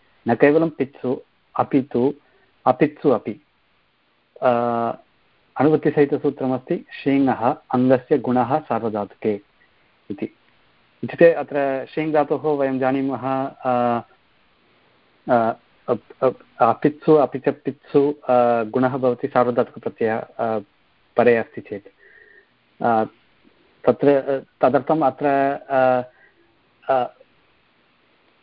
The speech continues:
इत्संज्ञकवर्णः अ-, अवलम्ब्य, अ, यथा शिङ् सार्वधातुकगुणः इति सूत्रे शिङ् धातोः गुणः विद्यते नकारः इति इत्संज्ञकवर्णम् अवलम्ब्य। नकारः इति इत्संज्ञवर्णस्य ग्रहणेन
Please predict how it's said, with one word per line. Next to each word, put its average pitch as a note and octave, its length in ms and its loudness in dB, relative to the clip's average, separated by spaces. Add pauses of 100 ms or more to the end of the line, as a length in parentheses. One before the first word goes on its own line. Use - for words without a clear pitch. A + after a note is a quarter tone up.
इत्संज्ञकवर्णः D3+ 880 0
अ-, C#3+ 340 -2
अवलम्ब्य, C#3 400 0
अ, B2 560 -2 (1500)
यथा D3 300 2
शिङ् E3 420 -4
सार्वधातुकगुणः C3+ 1120 -2 (100)
इति C#3+ 160 -2
सूत्रे C#3 420 -2
शिङ् D#3 340 0
धातोः D3 420 0
गुणः C#3 280 -2
विद्यते C3+ 400 -2
नकारः C3+ 680 0 (540)
इति C#3+ 440 2
इत्संज्ञकवर्णम् B2+ 840 0
अवलम्ब्य। G#2 500 -4 (520)
नकारः D3 520 2
इति C#3+ 220 -2
इत्संज्ञवर्णस्य C#3 1000 0
ग्रहणेन B2+ 640 -4